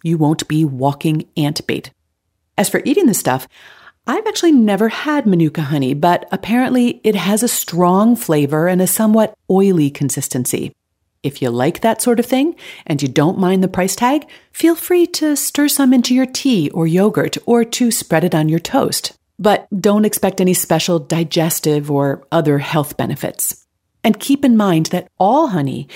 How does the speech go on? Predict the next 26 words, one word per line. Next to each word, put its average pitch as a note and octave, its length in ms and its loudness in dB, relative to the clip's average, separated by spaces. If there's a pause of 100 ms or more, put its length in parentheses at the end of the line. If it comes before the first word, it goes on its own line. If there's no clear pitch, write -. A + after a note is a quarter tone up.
(180)
is - 100 0
a - 60 0
concentrated F#3+ 720 -2
source D#3 240 -4
of - 80 -6
sugar C#3 340 -2 (240)
and E3+ 160 0
should D#3 160 0
be D3+ 80 2
consumed D3 460 0
in D3 100 2
moderation. C3 640 -2 (760)
A - 60 0
complete E4+ 380 0
transcript C4+ 460 -4
of G3+ 60 -2
today's F3+ 300 0
show, C#3 240 0
including B3+ 540 2
links A#3 340 0
to - 220 -6
all F3 320 2
the A#3+ 120 0
research A#3 340 0
I C#3 80 -2
mentioned C3 460 -4